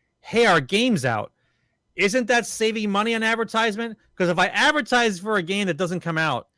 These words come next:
and then tell you it's delayed, I've already paid all that money for advertisement. To the,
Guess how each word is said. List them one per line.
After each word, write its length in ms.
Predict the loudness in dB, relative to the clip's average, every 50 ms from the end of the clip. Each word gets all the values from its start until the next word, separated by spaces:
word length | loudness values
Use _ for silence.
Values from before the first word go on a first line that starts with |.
| _ _ _ -6
and 140 | -4 -2 0
then 140 | 0 -2 -2
tell 160 | 0 2 4
you 120 | 4 4 2
it's 80 | 2
delayed, 560 | 0 -4 -2 0 2 2 2 2 0 -2 -8 _ _ _ _
I've 120 | -8 -2 0
already 180 | 0 0 0
paid 280 | -2 -2 -2 0 2 2
all 60 | 2
that 160 | 2 0 0
money 220 | -2 -2 -2 -2 -2
for 160 | -2 0 0
advertisement. 600 | 0 0 0 -2 -2 -2 -2 -2 -2 -4 -6 -8
To 120 | -6 -6 -6
the, 160 | -6 -8